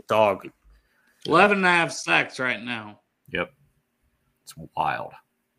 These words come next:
Speaker 2: Karen, who you got for a
Speaker 1: It,
Speaker 2: defensive?
Speaker 1: it, it was between two players for me.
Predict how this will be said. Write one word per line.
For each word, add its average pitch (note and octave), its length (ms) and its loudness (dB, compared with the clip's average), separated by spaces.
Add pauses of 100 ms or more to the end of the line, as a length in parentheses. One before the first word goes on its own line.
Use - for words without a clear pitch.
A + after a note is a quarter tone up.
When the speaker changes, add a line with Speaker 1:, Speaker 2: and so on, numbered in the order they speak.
(1300)
Speaker 2:
Karen, D3 360 2
who C3 80 -2
you C#3 220 -2
got A#2 340 0 (1700)
for B2+ 140 -2
a - 40 0
Speaker 1:
It, A#2 60 -8
Speaker 2:
defensive? C3+ 760 2
Speaker 1:
it, - 100 -16 (300)
it C4+ 100 6
was A#3+ 240 8
between A3 520 6
two A3 220 6
players C#3 400 6
for C#3+ 80 2
me. C#3+ 380 0